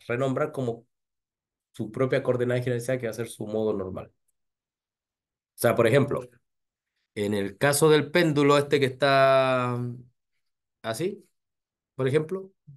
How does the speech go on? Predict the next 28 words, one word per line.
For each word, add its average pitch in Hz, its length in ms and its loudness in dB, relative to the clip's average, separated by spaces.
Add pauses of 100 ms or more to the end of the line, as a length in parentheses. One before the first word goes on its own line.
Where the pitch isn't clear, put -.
(140)
un 139 160 0
modo 156 240 4
normal, 160 520 0 (800)
o 107 60 -20
sea, 90 160 -14
un 110 180 -8
Z, 135 380 -6
por 139 120 -6
ejemplo, 139 400 -6
o - 20 0
algo 107 120 -2
así, 98 140 -6
un, 90 220 -4
bueno, 95 180 0
un 104 80 2
ETA. 107 220 -2 (1400)
Digamos 110 280 2
que 123 100 0
este 123 200 0
es 123 60 6
el 117 80 2
ángulo 120 480 2
uno 135 800 -4
y 127 100 -4
este 120 180 -6
es 120 60 0
el 120 80 -4
dos. 165 320 -4